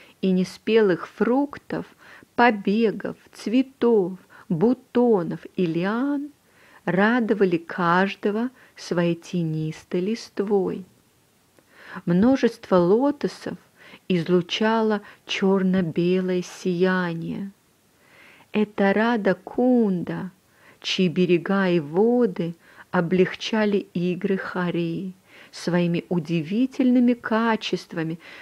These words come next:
превосходят красоту молочного океана. Её воды и берега берут начало от лотосных стоп Кришны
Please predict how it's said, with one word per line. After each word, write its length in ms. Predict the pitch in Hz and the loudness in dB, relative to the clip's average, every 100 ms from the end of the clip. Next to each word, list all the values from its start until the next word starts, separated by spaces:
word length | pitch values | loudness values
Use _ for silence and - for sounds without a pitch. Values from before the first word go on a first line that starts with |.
| - | -10
превосходят 760 | - 185 170 170 - 220 208 202 | 0 2 2 0 0 0 0 -2
красоту 960 | - 180 170 180 156 _ 190 226 254 269 - _ | 0 -2 -2 -6 -6 _ -2 0 0 -4 -14 _
молочного 1040 | 170 170 156 151 170 214 - - 180 160 | -2 0 0 0 0 0 -4 -6 -4 -4
океана. 840 | 156 156 - 160 156 165 160 175 185 _ _ _ _ _ _ _ _ - - - | -6 -8 -6 -4 -4 -6 -8 -10 -14 _ _ _ _ _ _ _ _ -20 -12 -8
Её 260 | 156 196 | 2 2
воды 480 | 185 196 247 226 208 | 2 2 0 2 2
и 40 | |
берега 880 | 170 190 180 160 - 214 254 196 185 - - - - | 2 2 2 2 0 -2 -2 -2 -6 -10 -18 -14 -6
берут 480 | 180 190 214 262 - | 2 4 4 0 0
начало 720 | 190 185 - - 240 233 - | 0 0 -2 -2 0 0 -2
от 240 | - 180 - | -4 -2 2
лотосных 840 | 190 247 262 - 240 - 214 208 | 4 4 2 0 0 0 -2 -4
стоп 360 | - 226 226 | 0 2 2
Кришны 800 | - 233 226 233 196 - 180 185 | 0 -2 0 2 0 -4 -8 -8